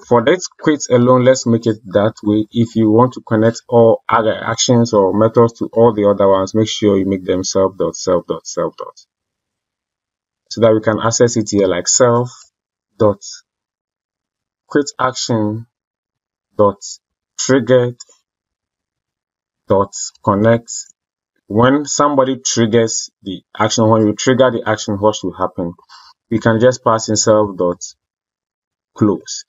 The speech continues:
This close, we don't have to create it. Make sure that it doesn't have the open and close parenthesis. It comes with the Q T itself.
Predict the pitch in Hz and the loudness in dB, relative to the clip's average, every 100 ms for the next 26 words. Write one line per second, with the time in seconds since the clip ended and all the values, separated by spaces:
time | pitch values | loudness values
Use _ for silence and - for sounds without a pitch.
0 | _ _ 147 196 - 156 151 147 135 151 | _ _ 0 0 0 2 2 2 2 2
1 | 143 135 127 113 - 127 127 120 117 - | 2 0 -6 -10 -2 -2 0 -2 -4 -6
2 | 127 127 - 113 107 98 - - 101 104 | -4 -2 0 0 2 -2 -4 -4 -2 0
3 | 101 95 90 85 85 _ _ 98 - _ | 0 0 -2 -6 -8 _ _ -12 -12 _
4 | 98 90 87 92 92 - 82 87 87 87 | -2 -2 -2 -4 -4 -6 -8 -6 -8 -10
5 | 80 - _ _ _ _ - - - 107 | -14 -18 _ _ _ _ -20 -10 -6 -6
6 | - 143 143 139 120 110 107 - 127 120 | -2 0 -2 -4 -2 0 -2 -2 -2 0
7 | 123 113 104 107 107 98 | 0 0 0 0 2 0